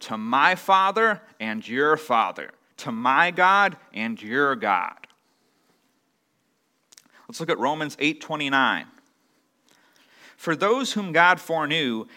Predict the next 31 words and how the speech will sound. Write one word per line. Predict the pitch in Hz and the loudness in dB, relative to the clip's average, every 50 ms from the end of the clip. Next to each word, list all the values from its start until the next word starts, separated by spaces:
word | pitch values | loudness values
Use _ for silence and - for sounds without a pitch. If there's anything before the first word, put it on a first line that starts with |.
| - _ | -20 _
he | - 165 165 | -10 -8 -6
also | - 165 226 247 - - 220 | -2 -2 -2 -2 -2 -4 -4
predestined | 190 - - 170 151 127 117 156 185 175 - - - 139 113 95 85 - | -6 -6 -8 -10 -6 2 4 4 4 4 2 -4 -6 -6 -6 -8 -10 -14
to | - - | -14 -10
be | 117 147 | -8 -8
conformed | 143 - 143 127 - - - - 170 190 202 202 190 175 170 | -8 -8 -10 -12 -12 -12 -8 -4 -2 0 2 2 0 0 -4
to | - - - - 185 | -8 -10 -10 -8 -8
the | 185 190 - | -6 -6 -4
image | 113 120 123 131 139 131 110 | -4 -4 -4 -4 -6 -4 -6
of | 110 117 - | -6 -6 -6
his | - 147 131 - - | -8 -8 -8 -8 -8
Son, | - - 220 240 214 151 - - - - _ _ _ _ _ _ _ _ _ _ _ _ _ _ _ _ _ - _ - | -2 2 4 4 4 4 2 -2 -10 -20 _ _ _ _ _ _ _ _ _ _ _ _ _ _ _ _ _ -12 _ -6
in | 143 135 | -6 -2
order | - 139 190 220 233 277 233 175 | -2 -2 0 0 2 2 2 2
that | 127 127 123 117 | 2 -2 -2 -4
he | - 139 | -6 -6
might | 135 131 131 - - | -2 0 0 0 0
be | 127 139 139 | -2 -6 -4
the | 120 120 | -4 -6
firstborn | - - - - 180 220 233 - - - 113 117 113 117 127 131 | -6 -8 -6 -4 -4 -2 -4 -6 -8 -8 -4 -4 -2 0 0 -2
among | - 113 113 110 117 131 139 156 160 151 131 | -2 -4 -6 -4 -4 -2 -2 -2 -4 -6 -4
many | 120 123 127 135 131 127 | -4 -2 -2 -2 -6 -8
brothers." | 113 110 110 120 127 113 98 87 - - - - - - - - - _ _ _ _ _ _ _ _ _ _ _ _ _ _ _ _ _ _ _ _ _ _ _ _ _ _ _ _ _ _ _ _ _ _ _ _ _ _ _ - _ - | -6 0 2 2 2 2 0 -4 -8 -12 -16 -14 -14 -14 -14 -18 -20 _ _ _ _ _ _ _ _ _ _ _ _ _ _ _ _ _ _ _ _ _ _ _ _ _ _ _ _ _ _ _ _ _ _ _ _ _ _ _ -18 _ -4
This | 156 175 - - | -4 -4 -2 -4
implies | 214 190 - - 120 120 123 131 127 - | -6 -2 0 2 4 4 4 2 0 -2
that | 131 127 | 0 2
our | 123 120 120 113 | 2 2 2 0
relationship | 131 139 123 107 104 101 - - 123 117 - 131 - - | 0 -2 -2 -2 -2 -4 -6 -10 -12 -10 -8 -10 -8 -8
with | 107 117 - | -10 -10 -8
the | - 160 | -10 -8
Father | - - 120 101 95 87 - 113 139 160 156 | -2 0 0 0 0 0 0 0 0 0 -2